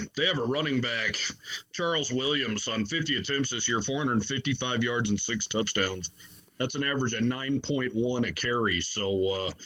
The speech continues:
you know, Cowboys defense has been up to the task. The run defense has definitely been up to the task. They're a top thirty, uh, n-, uh, nationally ranked in the top thirty. So, uh, they're gonna need to corral that kid. I think the goal,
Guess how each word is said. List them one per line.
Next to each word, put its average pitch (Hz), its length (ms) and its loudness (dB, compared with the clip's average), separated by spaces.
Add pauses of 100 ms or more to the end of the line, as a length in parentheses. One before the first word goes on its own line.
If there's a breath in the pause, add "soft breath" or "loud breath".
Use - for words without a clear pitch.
(300 loud breath)
you 117 80 2
know, - 20 2
Cowboys 123 380 0
defense 123 500 0
has 117 160 -2
been 131 160 0
up 113 120 -2
to 117 120 0
the 107 60 0
task. 127 380 0
The 131 220 0
run 127 220 0
defense 117 400 0
has 104 140 -4
definitely 120 400 2
been 117 100 2
up 107 120 0
to 113 80 0
the 104 100 2
task. 113 440 0 (440 loud breath)
They're 120 160 0
a 117 60 0
top 120 340 -2
thirty, 120 480 2
uh, 110 240 2 (180)
n-, 120 160 4 (100)
uh, 117 120 -4
nationally 117 460 2
ranked 117 280 2
in 110 80 2
the 104 80 4
top 107 320 -2
thirty. 110 320 2
So, 98 400 0
uh, 95 200 -2 (380 loud breath)
they're 143 160 0
gonna 165 140 0
need 156 160 2
to 139 80 0
corral 139 320 0
that 131 240 0
kid. 123 260 0
I 117 60 2
think 127 240 0
the 120 100 -2
goal, 131 460 0